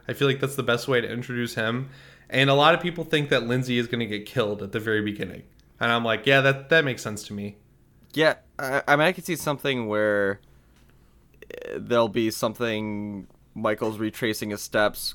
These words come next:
Speaker 2: going back to people that he tried to kill on the initial night or saw on the,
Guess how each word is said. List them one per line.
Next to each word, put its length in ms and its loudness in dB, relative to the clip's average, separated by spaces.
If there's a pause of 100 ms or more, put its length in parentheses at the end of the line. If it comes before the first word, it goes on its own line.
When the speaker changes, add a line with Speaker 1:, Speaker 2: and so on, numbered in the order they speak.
Speaker 2:
going 260 2
back 300 0
to 80 -10
people 320 -6
that 140 -2
he 360 -2 (800)
tried 240 2
to 80 -6
kill 300 0
on 140 2
the 100 -2
initial 380 -4
night 360 0
or 300 -4
saw 460 0
on 80 -4
the, 80 -6